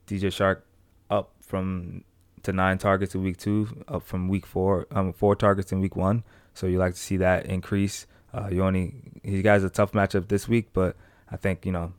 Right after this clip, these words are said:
um, he should be okay going forward throughout the year. Uh, and D D Westbrook, I'm really looking at him. Uh, it's, it's a, a tough road so far. Uh, first game was pretty well.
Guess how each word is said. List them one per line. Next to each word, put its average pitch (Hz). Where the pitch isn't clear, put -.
um, 85
he 104
should 95
be 95
okay 92
going 90
forward 92
throughout 90
the 90
year. 90
Uh, 85
and 87
D 104
D 101
Westbrook, 90
I'm 87
really 87
looking 87
at 85
him. 87
Uh, 85
it's, -
it's -
a, 90
a 90
tough -
road 92
so 92
far. 92
Uh, 90
first 113
game 110
was 101
pretty 104
well. 98